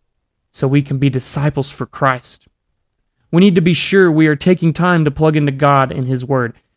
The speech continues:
Maybe today you realize that you've been going to the wrong things to charge you up and plugging into the wrong things, maybe sinful things. You can change that today.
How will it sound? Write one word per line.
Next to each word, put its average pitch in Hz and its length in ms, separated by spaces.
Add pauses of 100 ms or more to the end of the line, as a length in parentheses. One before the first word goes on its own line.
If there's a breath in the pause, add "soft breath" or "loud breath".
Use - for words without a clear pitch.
(340)
Maybe 214 220
today 202 260
you 175 180
realize 165 480
that 143 280 (840)
you've 160 240
been 156 380 (200)
going 190 300
to 180 120
the 165 120
wrong 160 260
things 147 460
to 147 120
charge 143 360
you 139 100
up 131 160
and 139 100
plugging 180 360
into 170 180
the 147 100
wrong 143 220
things, 135 340
maybe 170 220
sinful 185 420
things. 120 300
You 156 100
can 147 140
change 165 440
that 165 220
today. 131 440